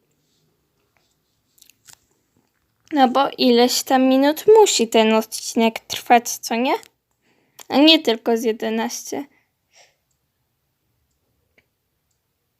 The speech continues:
O my g-, ktoś robi. Ktoś robi Diamond Ride'a akurat.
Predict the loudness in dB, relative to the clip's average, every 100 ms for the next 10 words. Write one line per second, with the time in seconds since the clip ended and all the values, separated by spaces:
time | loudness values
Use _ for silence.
0 | _ _ _ -20 _ -2 4 4 4 0
1 | 2 6 6 4 0 -2 -2 -2 0 0
2 | 0 -6 -6 -8 _ _ _ _ _ _
3 | _ _ -20 _ -20 _ _ _ _ -20
4 | -20 _ -20 2 4 6 6 8 8 6
5 | 4 -4 0 -2 -2 -4 -6 -4 -4 0
6 | 0 0 2 2 2 -4 -8 -10 -6 -2
7 | 0 0 -2 -10